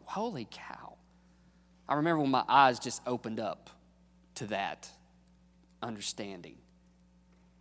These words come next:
Here's a third one. Some things the Word of God teaches us. Teaches us that God is for us and that he is greater in us than anything that is in this world.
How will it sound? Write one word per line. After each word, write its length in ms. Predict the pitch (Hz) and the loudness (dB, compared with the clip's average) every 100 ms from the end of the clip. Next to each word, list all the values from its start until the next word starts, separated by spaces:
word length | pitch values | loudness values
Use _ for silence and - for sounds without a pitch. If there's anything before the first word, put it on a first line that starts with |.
| - | -6
Here's 160 | 135 139 | -2 0
a 60 | |
third 280 | - 127 113 | 0 -2 -2
one. 200 | 104 92 - _ _ _ _ _ _ - - - - _ _ _ _ _ - | -8 -16 -20 _ _ _ _ _ _ -12 -12 -14 -20 _ _ _ _ _ -2
Some 160 | - 160 | 4 6
things 280 | 185 190 | 8 8
the 120 | 151 147 | 6 6
Word 220 | 160 160 | 6 6
of 100 | 131 | 6
God 240 | 139 131 | 8 8
teaches 420 | - 123 - 107 | 4 -4 -6 -6
us. 460 | 107 92 - - - - _ _ _ _ - _ _ _ _ _ _ _ _ _ - | -6 -6 -6 -8 -10 -18 _ _ _ _ -20 _ _ _ _ _ _ _ _ _ -6
Teaches 320 | - 180 165 | 0 2 4
us 140 | 170 160 | 4 4
that 180 | 151 143 | 2 8
God 220 | 170 185 | 10 10
is 120 | 165 | 6
for 360 | - 156 165 202 | 0 2 2 2
us 420 | 208 - - - - - - _ _ _ - - - _ _ _ _ _ _ _ _ _ _ | -2 -2 -4 -6 -12 -20 -20 _ _ _ -20 -20 -20 _ _ _ _ _ _ _ _ _ _
and 100 | - | -4
that 80 | 139 | 0
he 140 | 180 185 | 4 4
is 140 | 143 | 4
greater 420 | 143 160 190 185 | 2 4 6 4
in 100 | 170 | 4
us 280 | 160 185 175 | 4 2 2
than 200 | 143 131 | 0 4
anything 420 | 165 175 190 175 | 4 4 4 6
that 120 | 160 | 4
is 140 | 139 131 | 2 0
in 140 | 156 | 0
this 200 | 156 151 | -2 -4
world. 480 | 147 135 107 98 - | -4 -2 -4 -8 -18